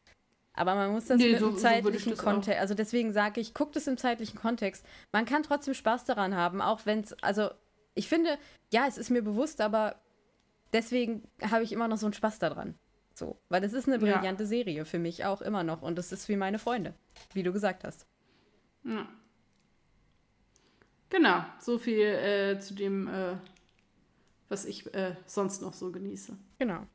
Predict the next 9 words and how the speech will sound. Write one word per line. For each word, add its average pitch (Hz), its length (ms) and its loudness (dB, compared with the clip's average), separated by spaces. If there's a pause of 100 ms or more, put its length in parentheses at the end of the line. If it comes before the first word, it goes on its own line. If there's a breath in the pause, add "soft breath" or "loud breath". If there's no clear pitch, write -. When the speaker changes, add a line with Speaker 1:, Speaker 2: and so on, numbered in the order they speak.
(460 loud breath)
Speaker 1:
Ähm, 240 520 0
ich 339 200 2
hab 392 140 -2
tatsächlich, 294 640 -2 (100)
äh, 233 260 2 (160)
einen, 220 460 0
einen 214 200 0
Film 277 600 0
mitgebracht, 202 920 -2